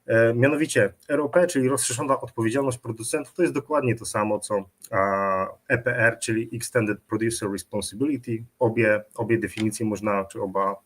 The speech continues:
e, skróty można używać, e, wymiennie, no, przy czym raczej ten E P R, jeżeli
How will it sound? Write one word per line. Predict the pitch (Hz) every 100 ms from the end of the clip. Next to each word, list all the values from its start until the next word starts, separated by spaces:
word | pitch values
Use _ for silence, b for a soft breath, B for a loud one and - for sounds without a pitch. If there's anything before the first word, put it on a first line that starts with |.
| -
e, | 101 98 95
skróty | - - 120 120
można | 113 110 117
używać, | 117 123 117 107 - B B B B B
e, | - 107
wymiennie, | 101 131 170 165 156 147 143 -
no, | 165
przy | -
czym | 160 160 147
raczej | 139 135 131
ten | 120 127
E | -
P | - 127
R, | 123 123 123
jeżeli | 110 110 117